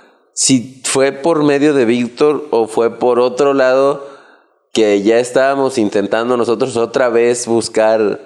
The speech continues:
este rollo como lo que habíamos tenido con Víctor. Y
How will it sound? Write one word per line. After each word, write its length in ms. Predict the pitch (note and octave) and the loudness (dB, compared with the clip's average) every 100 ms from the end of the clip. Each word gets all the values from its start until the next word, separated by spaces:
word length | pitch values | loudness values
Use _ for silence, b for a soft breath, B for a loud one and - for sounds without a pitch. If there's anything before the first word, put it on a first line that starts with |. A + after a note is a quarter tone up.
| B B B B _ - | B B B B _ 0
este 360 | G#2+ A2 A#2 | 0 0 -2
rollo 400 | G2+ A2 G#2+ A2+ | 0 0 2 0
como 240 | G#2+ G2 F#2 | 0 -2 -2
lo 140 | F2 | -2
que 80 | F#2+ | 0
habíamos 300 | F#2+ A2+ A2 | 2 0 0
tenido 260 | A2 A2+ | 0 0
con 160 | A2 A2 | -2 -4
Víctor. 460 | A#2 - C#3+ - - _ _ _ _ _ _ _ _ _ _ _ _ _ _ _ _ _ | -4 -2 -4 -4 -16 _ _ _ _ _ _ _ _ _ _ _ _ _ _ _ _ _
Y 680 | C#3+ D3+ D3+ D#3 D#3 - | 2 4 6 4 0 -10